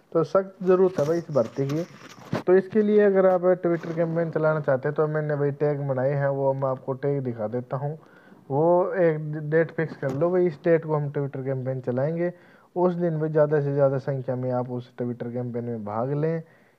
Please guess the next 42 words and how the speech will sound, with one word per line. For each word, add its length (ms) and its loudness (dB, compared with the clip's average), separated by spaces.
क्योंकि 440 2
आज 340 2
होगी 280 0
आपकी 300 2
अठारह 420 0
तारीख। 320 -8
तो 80 0
दो 320 4
से 140 -2
तीन 320 -2
दिन 140 0
और 220 4
है 60 4
भाई 140 2
आपके, 300 2
अगर 340 4
रिजल्ट 360 0
अच्छा 380 -2
से 120 -8
निकाले 460 0
तो, 360 -2
वरना 320 0
भाई 200 0
आपको 320 0
कुछ 260 -6
ना 120 -6
कुछ 260 -8
दोबारा 400 -2
से 120 -6
अब 340 -2
की 100 -2
बार 220 4
आप 220 4
धरना 340 0
दे 180 -2
सकते 340 -4
हैं, 200 -2
ठीक 240 -2
है। 140 -2
तो 140 -8
मैं 120 0
आपको 260 0